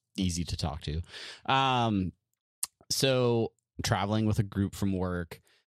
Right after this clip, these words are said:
I have literally that, like, last seat. I am in the aisle, back of the plane, right next to the restroom.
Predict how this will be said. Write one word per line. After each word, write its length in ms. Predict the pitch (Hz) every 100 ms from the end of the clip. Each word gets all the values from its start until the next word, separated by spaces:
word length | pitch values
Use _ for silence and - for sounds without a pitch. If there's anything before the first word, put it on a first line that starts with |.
| -
I 120 | 101
have 320 | 120 107 82
literally 420 | 95 120 120 107
that, 240 | 92 87 -
like, 220 | 90 80
last 580 | 82 87 85 80 - -
seat. 380 | - 90 73 -
I 180 | 87 95
am 360 | 92 85 80 - -
in 180 | 131 151
the 140 | 117
aisle, 540 | 80 90 85 82 80 - _ _
back 300 | 101 107 123
of 60 | 104
the 100 | 90
plane, 380 | - 87 78 73
right 560 | 82 92 104 104 101
next 360 | 85 80 - -
to 60 | 78
the 80 |
restroom. 500 | 69 58 - - -